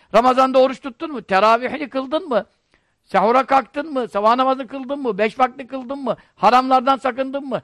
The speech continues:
Hatim yaptın mı? Kur'an okudun mu? Okuyamıyorsun, mukabele dinledin mi? Sen buradan nuru aldın mı? Bak, kıyametin karanlığı, bir de kabrin karanlığı. İki karanlığa iki nur. Oruç nuru, Ramazan nuru, Kur'an nuru.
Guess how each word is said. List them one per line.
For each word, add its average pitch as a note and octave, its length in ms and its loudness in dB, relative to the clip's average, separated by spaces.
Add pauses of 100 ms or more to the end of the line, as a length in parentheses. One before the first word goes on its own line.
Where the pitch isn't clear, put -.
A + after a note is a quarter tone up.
(120)
Hatim C4 380 -2
yaptın C4+ 400 0
mı? A3+ 120 -6
Kur'an A#3 240 0
okudun C4 380 -6
mu? B3+ 120 -6
Okuyamıyorsun, B3 600 -2
mukabele A#3+ 540 2
dinledin C#4+ 480 -2
mi? B3+ 220 0 (320)
Sen E4+ 280 4
buradan C#4 340 0
nuru D4 140 0
aldın E4 400 4
mı? A3+ 240 2 (540)
Bak, - 280 -2 (140)
kıyametin A3+ 720 2
karanlığı, G#3+ 760 2 (260)
bir G#3 100 -2
de A#3+ 80 4
kabrin G3+ 420 0
karanlığı. E3 560 -4 (260)
İki D4 260 -2
karanlığa C4+ 520 4
iki C#4 320 -4
nur. A#3 140 0 (440)
Oruç A3+ 380 0
nuru, A#3+ 280 -2
Ramazan A3+ 500 2
nuru, C#4 480 6 (180)
Kur'an D3+ 440 -12
nuru. C3 320 -20